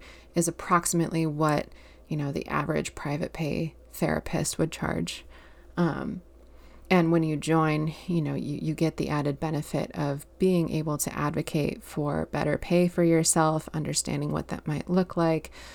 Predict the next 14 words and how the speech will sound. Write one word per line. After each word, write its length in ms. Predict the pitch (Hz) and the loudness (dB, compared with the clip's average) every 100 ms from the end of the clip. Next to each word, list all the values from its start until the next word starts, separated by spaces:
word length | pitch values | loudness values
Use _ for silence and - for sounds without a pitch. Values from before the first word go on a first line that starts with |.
| - - | -20 -2
understanding 680 | 170 165 165 156 151 147 | 2 2 0 0 0 0
how 260 | 151 156 151 | 0 0 0
to, 560 | - - 151 151 156 147 - | 0 0 0 0 0 -2 -4
um, 400 | 156 - - 175 - | -6 -6 -6 -8 -4
set 260 | - - | -2 0
better 240 | - 156 151 | 0 -2 -2
boundaries 540 | - 147 151 156 151 | -4 -4 -2 0 -2
within 260 | 151 - 147 | -2 -4 -4
your 160 | 151 | -4
work, 380 | 151 156 151 - - - - - | -2 -2 -2 -6 -14 -18 -20 4
all 140 | 202 185 | 6 8
that 180 | - | 4
good 180 | - - | -2 4
stuff. 520 | - - - 175 - | 6 4 0 -8 -12